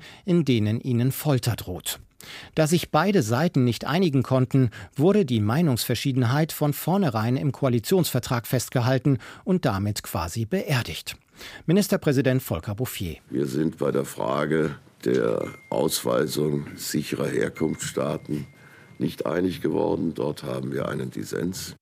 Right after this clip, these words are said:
Speaker 1: Die Einsicht, dass manche Fragen zwischen den beiden Parteien einfach nicht lösbar sind und deshalb beiseite gelegt werden müssen, hat wesentlich zum schwarz-grünen Koalitionsfrieden beigetragen.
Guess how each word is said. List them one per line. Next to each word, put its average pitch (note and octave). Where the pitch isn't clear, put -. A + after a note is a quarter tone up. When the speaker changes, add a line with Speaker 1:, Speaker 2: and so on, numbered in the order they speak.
Speaker 1:
Die D#3+
Einsicht, E3+
dass G#2
manche D3
Fragen A#2
zwischen C#3
den B2+
beiden C3
Parteien C3
einfach F3
nicht B2
lösbar C3+
sind C#3
und F3+
deshalb B2+
beiseite A2
gelegt C3
werden C3
müssen, B2+
hat E3
wesentlich B2+
zum A2
schwarz-grünen B2+
Koalitionsfrieden C#3+
beigetragen. F#2